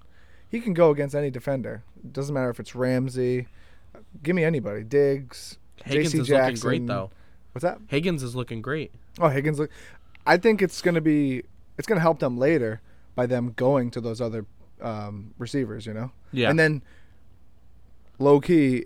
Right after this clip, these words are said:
Speaker 1: Hayden Hurst. This was like, I don't know if it's like a breakout game for him or what.
Speaker 2: Yeah.
Speaker 1: But he looked awesome.
Speaker 2: Mm-hmm.
Speaker 1: And I know he, he came from Baltimore. I think the big thing with him is they have Mark Andrews, and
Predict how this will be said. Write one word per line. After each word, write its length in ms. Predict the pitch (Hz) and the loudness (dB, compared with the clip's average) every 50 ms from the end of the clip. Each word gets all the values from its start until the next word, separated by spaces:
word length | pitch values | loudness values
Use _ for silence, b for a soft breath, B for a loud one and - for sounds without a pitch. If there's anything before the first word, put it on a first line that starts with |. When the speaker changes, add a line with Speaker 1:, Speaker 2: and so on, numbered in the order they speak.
| - - | -6 -2
Speaker 1:
Hayden 300 | 131 147 147 143 139 131 | 0 2 2 2 2 0
Hurst. 360 | 139 135 117 107 - - - | -2 -2 -2 -2 -4 -6 -8
This 160 | 131 127 - | -8 -6 -6
was 160 | 143 127 117 | -6 -6 -4
like, 180 | 123 117 113 - | -4 -4 -2 -2
I 40 | 120 | -2
don't 80 | 131 139 | -2 -2
know 60 | 120 | -2
if 60 | 113 | -4
it's 120 | 110 107 123 | -6 -8 -8
like 120 | 113 104 | -6 -6
a 120 | 110 110 107 - - - - - | -8 -8 -10 -12 -18 -20 -20 -14
breakout 480 | - 120 131 131 131 - 135 123 117 - | -6 -2 0 0 2 2 2 0 0 0
game 280 | 127 123 131 143 151 | 0 0 0 -2 -2
for 120 | 143 151 156 | -2 -2 -2
him 280 | 165 165 170 165 143 | -2 -2 -2 -2 -4
or 80 | 110 110 | -4 -4
what. 340 | 110 123 147 143 117 - - - - - - - - | 0 0 2 2 2 0 -4 -12 -20 -20 -20 -18 -10
Speaker 2:
Yeah. 340 | - 135 123 117 110 107 107 | -4 -2 0 2 2 2 0
Speaker 1:
But 100 | 107 - | -2 0
he 120 | 131 170 | 2 4
looked 200 | 180 156 123 - | 4 4 4 2
awesome. 400 | 123 120 135 147 - - 107 107 b b b b b - 131 | 2 2 0 0 -2 -6 -10 -12 b b b b b -12 -10
Speaker 2:
Mm-hmm. 300 | 131 120 131 135 131 139 - - - | -8 -8 -6 -6 -8 -8 -10 -8 -6
Speaker 1:
And 140 | 135 143 147 - | -4 -2 0 2
I 80 | 143 151 | 2 4
know 160 | 160 160 156 | 6 6 4
he, 380 | 147 143 175 175 170 165 135 - - - b b b b b b b b b b b b b b b - | 4 4 2 0 0 0 -2 -6 -12 -20 b b b b b b b b b b b b b b b -10
he 140 | - 170 | -8 -8
came 240 | 147 - 180 170 160 | -4 -2 0 0 0
from 180 | - 170 160 151 | 0 0 0 2
Baltimore. 640 | 139 135 131 127 - - 135 131 127 127 131 143 - | 4 4 4 4 0 -2 -2 -2 -2 -2 -2 -4 -6
I 100 | - 131 | -6 -6
think 160 | 131 143 143 - | -4 -4 -4 -2
the 80 | 143 | -2
big 200 | 127 135 127 123 | 0 0 -2 -2
thing 180 | - 147 131 123 | -2 -2 -2 -2
with 120 | 120 117 | -2 -2
him 200 | 139 131 120 120 | -2 -2 -2 -2
is 100 | 117 110 | -4 -2
they 100 | 123 123 | -2 -2
have 120 | 123 123 127 | 0 0 0
Mark 260 | 123 117 117 - 123 | -2 -2 -2 -2 -2
Andrews, 460 | 120 120 120 117 117 117 113 110 - | -2 -2 -2 -4 -4 -6 -6 -6 -6
and 220 | 120 113 113 110 | -6 -6 -8 -8